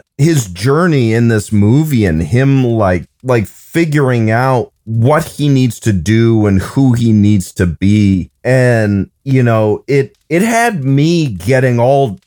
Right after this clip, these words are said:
like, I was getting choked up when, in those few moments where, you know,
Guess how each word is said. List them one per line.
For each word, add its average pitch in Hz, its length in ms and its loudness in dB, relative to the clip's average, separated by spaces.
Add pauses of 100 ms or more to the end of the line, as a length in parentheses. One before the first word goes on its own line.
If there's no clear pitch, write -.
like, 135 340 -2
I 262 200 -2
was 202 200 -4
getting 151 340 0
choked - 560 -4
up 131 320 0 (140)
when, 123 680 0
in 131 200 0
those 127 480 0 (180)
few 151 320 -2
moments 123 680 0
where, 107 720 0 (160)
you 113 200 0
know, 98 480 0